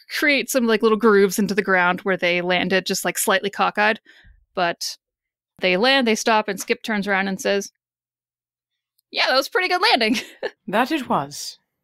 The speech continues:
Speaker 2: You did very well.
Speaker 1: Did you see that thing out there?
Speaker 2: Um,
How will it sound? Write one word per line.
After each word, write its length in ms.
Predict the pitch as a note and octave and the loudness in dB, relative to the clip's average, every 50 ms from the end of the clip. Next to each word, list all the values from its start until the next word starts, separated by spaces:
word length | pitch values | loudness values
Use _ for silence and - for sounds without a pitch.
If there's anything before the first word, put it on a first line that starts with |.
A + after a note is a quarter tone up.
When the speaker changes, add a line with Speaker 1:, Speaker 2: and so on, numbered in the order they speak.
| _ - - | _ -8 -8
Speaker 2:
You 80 | F3+ | -6
did 180 | E3 F3 D#3 - | -6 -6 -6 -4
very 200 | G3+ G3+ A3 B3+ | -2 0 0 0
well. 220 | G#3 D#3 C3 B2+ - _ _ _ _ _ _ _ _ _ - - - - - | -2 -4 -8 -10 -16 _ _ _ _ _ _ _ _ _ -20 -20 -20 -12 -2
Speaker 1:
Did 160 | - E4 - - | -2 -2 0 0
you 60 | A4+ | -2
see 180 | - - F#4+ F4+ | 0 0 0 2
that 200 | F4+ E4 - - | 2 0 -4 -4
thing 180 | E4 E4 F4+ F4+ | -8 -8 -6 -4
out 140 | F#4 G4 - | -4 -2 0
there? 100 | - F5+ F#5 D#5+ - _ _ _ _ _ _ _ _ _ _ _ _ _ _ _ _ _ _ _ _ _ _ - - | 2 2 2 0 -2 _ _ _ _ _ _ _ _ _ _ _ _ _ _ _ _ _ _ _ _ _ _ -6 -2
Speaker 2:
Um, 400 | F#3+ F#3 F#3+ F#3+ F#3+ F3+ F3 | 0 0 0 0 -4 -6 -8